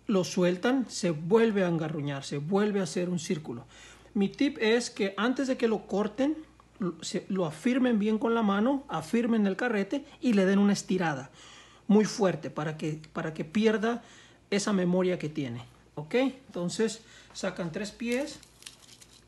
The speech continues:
ahí está, y lo jalan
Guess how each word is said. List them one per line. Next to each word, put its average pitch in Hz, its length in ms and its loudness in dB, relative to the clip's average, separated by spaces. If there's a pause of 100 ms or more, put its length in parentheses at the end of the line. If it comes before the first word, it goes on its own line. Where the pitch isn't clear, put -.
(200)
ahí 127 120 -14
está, 285 400 -4 (1040)
y 277 240 -8 (220)
lo 208 160 -6
jalan 160 500 -10